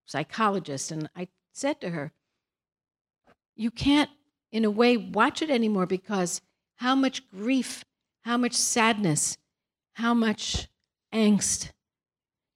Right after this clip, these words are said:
can people actually carry around with them and still function?"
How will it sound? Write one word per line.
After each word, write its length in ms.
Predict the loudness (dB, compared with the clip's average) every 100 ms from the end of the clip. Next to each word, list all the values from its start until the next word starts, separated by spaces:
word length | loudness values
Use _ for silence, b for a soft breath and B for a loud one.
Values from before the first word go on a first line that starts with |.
| -6
can 220 | -2 -2
people 480 | 0 0 0 -2 -2
actually 480 | 0 0 -2 -4 -6
carry 500 | -6 -2 2 2 0
around 440 | -2 0 2 2 0
with 120 | -4
them 260 | -8 -10 -12 -10
and 160 | -6
still 240 | -6 -6 -8
function?" 520 | -6 -4 -4 -8 -12